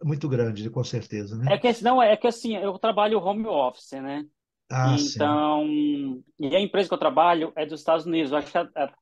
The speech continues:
Speaker 2: até seu amigo conhece, é a Frontier. Ela, ela, ela serve, é tipo a Vivo do Brasil. Ela tem
Speaker 1: Sim.
Speaker 2: serviço de telefonia e de internet.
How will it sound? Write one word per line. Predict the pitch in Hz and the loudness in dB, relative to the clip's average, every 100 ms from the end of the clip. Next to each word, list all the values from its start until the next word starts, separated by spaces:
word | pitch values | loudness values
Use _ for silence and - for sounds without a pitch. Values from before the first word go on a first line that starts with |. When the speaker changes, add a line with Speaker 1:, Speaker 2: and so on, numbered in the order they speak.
| - | -12
Speaker 2:
até | 135 160 | -6 -6
seu | 160 180 | -2 0
amigo | 170 160 | 0 0
conhece, | 165 180 151 147 - _ _ _ | 0 0 2 0 -4 _ _ _
é | 135 | -2
a | |
Frontier. | - 151 160 - 160 156 151 _ _ - | 0 -2 -2 0 2 2 0 _ _ -6
Ela, | 131 139 139 135 | 0 2 2 0
ela, | 135 139 131 _ 156 | 0 0 -2 _ -6
ela | 127 135 135 | -2 0 -2
serve, | - 143 139 131 143 147 139 139 131 123 110 _ _ _ | -2 -2 -2 -2 -6 -6 -8 -8 -6 -6 -8 _ _ _
é | 147 | -4
tipo | 214 - | -2 0
a | 220 | 2
Vivo | 156 180 | 4 2
do | 151 | 2
Brasil. | 147 131 127 104 _ _ - | 2 2 0 -2 _ _ -2
Ela | 139 | 0
tem | 165 | 2
Speaker 1:
Sim. | 139 | 4
Speaker 2:
serviço | 131 151 | 4 4
de | - | -2
telefonia | 156 151 160 151 180 196 | -4 -2 -2 0 2 2
e | 180 | 2
de | 170 | -2
internet. | 175 151 120 107 - | -2 -2 -2 -8 -14